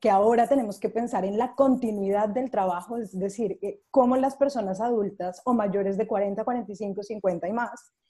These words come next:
no se retiran, sino que transforman su manera de vivir, ¿no? A través de espacios laborales diferentes, un entorno diferente a lo que veníamos, digamos, percibiendo o entendiendo como estos espacios adecuados para,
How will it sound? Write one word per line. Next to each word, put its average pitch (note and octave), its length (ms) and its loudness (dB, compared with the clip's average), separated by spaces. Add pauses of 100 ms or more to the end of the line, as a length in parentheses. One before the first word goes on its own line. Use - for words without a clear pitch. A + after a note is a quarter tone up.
(360)
no C4 200 8
se C#4 140 6
retiran, C#4+ 760 4
sino B3 280 2
que A#3 100 2
transforman A3+ 920 0
su G#3+ 140 -8
manera G3 420 0
de A3+ 140 6
vivir, A3+ 420 2
¿no? F#3+ 320 -6
A A#3 100 2
través G3+ 440 2
de A3 320 2
espacios G3+ 760 2
laborales G#3+ 480 2
diferentes, A#3+ 880 -2
un G3 120 -6
entorno G#3+ 420 -4
diferente A#3 840 -4 (400)
a A#3 80 4
lo A3 100 2
que A3 120 0
veníamos, G3+ 760 -4 (180)
digamos, G3+ 500 -2
percibiendo A3 840 0
o G#3 480 0
entendiendo G#3 840 -4
como G#3 240 -4
estos F#3+ 260 -6
espacios G3 400 -4
adecuados G3 540 -4
para, G#3 500 -2